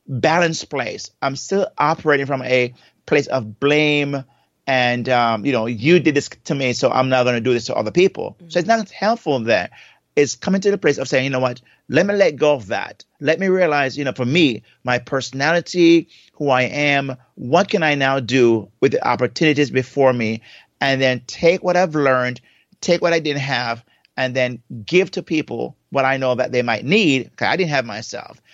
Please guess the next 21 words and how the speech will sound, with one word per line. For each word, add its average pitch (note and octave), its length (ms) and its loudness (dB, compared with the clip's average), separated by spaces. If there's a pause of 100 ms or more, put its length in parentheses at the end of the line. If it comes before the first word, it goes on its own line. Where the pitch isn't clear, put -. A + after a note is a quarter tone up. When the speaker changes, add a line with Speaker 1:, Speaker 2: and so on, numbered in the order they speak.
(160)
Speaker 1:
But C#3+ 180 -6
Speaker 2:
Mm-hmm. - 100 -20
Speaker 1:
don't D3+ 420 -2
be, C#3 200 -2
go - 180 -4
to B2+ 100 -2
the A#2+ 180 -2
extreme B2+ 600 0
of A2+ 240 0
them A2+ 180 2
becoming, A2+ 540 -4 (280)
you C3+ 100 -2
know, A2 340 2 (240)
overly C3+ 880 4 (340)
compensative, B2+ 840 -2
where A#2+ 120 4
I'm A#2 120 2
comp-, A#2+ 420 -8
compensating B2+ 560 -2
for A#2 320 -2 (140)
everything B2+ 680 0